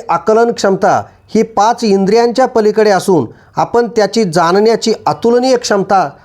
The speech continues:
आहे, जी आपण मानव करू शकत नाही.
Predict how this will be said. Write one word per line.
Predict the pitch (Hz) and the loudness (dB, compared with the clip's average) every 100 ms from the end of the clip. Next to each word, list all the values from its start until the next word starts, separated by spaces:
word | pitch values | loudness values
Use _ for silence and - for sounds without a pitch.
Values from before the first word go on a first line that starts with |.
| - | -6
आहे, | 156 185 165 110 - - 139 | 0 2 0 -2 -12 -8 -2
जी | 185 | 0
आपण | 233 160 165 214 202 139 147 | 0 -2 -2 0 0 -2 -4
मानव | 160 170 208 | -2 0 0
करू | 196 185 220 | 0 0 0
शकत | 202 196 151 | -2 -2 -2
नाही. | 131 98 | -2 -4